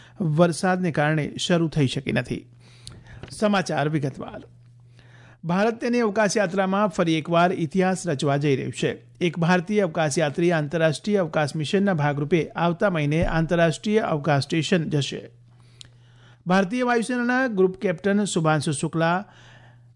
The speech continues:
એક્સિયોમ સ્પેસ મિશન એ એક્સ વાય ચારનો ભાગ બનશે. આ જાહેરાત કરતા અવકાશ અને પરમાણુ ઉર્જા રાજ્યમંત્રી જીતેન્દ્ર સિંહે કહ્યું કે આ મિશન દ્વારા ભારત તેની અવકાશ યાત્રામાં એક નવો અધ્યાય લખવા જઈ રહ્યું છે.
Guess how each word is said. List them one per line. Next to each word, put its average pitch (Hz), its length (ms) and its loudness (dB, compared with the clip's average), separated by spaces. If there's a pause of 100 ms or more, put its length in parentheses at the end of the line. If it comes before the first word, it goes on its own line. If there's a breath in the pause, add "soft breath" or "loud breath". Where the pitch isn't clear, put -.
એક્સિયોમ 233 500 0
સ્પેસ 196 420 -2
મિશન 190 360 2 (100)
એ 175 140 2
એક્સ 185 240 -4
વાય 202 200 2
ચારનો 151 500 -2
ભાગ 156 220 2
બનશે. 127 400 -8 (600 loud breath)
આ 202 80 -4
જાહેરાત 190 420 0
કરતા 208 340 0
અવકાશ 170 360 -2
અને 170 100 0
પરમાણુ 160 420 0
ઉર્જા 160 400 0
રાજ્યમંત્રી 156 640 2
જીતેન્દ્ર 151 440 -2
સિંહે 190 300 0
કહ્યું 165 380 -2 (340 loud breath)
કે 214 60 2
આ 202 80 4
મિશન 196 360 0
દ્વારા 226 300 0
ભારત 175 300 -2
તેની 170 200 0
અવકાશ 156 380 0
યાત્રામાં 170 520 0
એક 170 240 -2
નવો 160 320 0
અધ્યાય 175 480 0
લખવા 143 320 -2
જઈ 143 200 0
રહ્યું - 180 -8
છે. - 360 -12